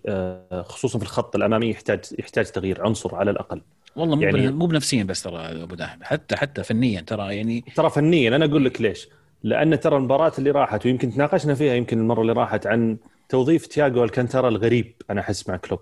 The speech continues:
Speaker 1: ما أعرف إذا أنتوا لاحظتوا هذا الشيء معي ولا لا. تياغو الكانتارا عادة وش، وش يلعب؟ عادة.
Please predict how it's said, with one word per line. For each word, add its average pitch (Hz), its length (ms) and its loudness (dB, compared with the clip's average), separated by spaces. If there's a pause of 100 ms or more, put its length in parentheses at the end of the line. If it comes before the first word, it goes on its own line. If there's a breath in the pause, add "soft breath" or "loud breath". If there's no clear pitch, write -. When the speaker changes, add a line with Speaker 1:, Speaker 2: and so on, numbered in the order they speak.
(160)
Speaker 1:
ما 127 200 2
أعرف 101 260 0
إذا 104 120 2
أنتوا 113 180 0
لاحظتوا 107 300 -2
هذا 104 60 2
الشيء 113 260 0
معي 110 180 2
ولا 95 180 0
لا. 87 180 -10 (640)
تياغو 175 260 2
الكانتارا 139 480 -2
عادة 117 600 0 (480)
وش، 147 400 0
وش 160 220 0
يلعب؟ 107 260 0 (1600)
عادة. 98 540 -2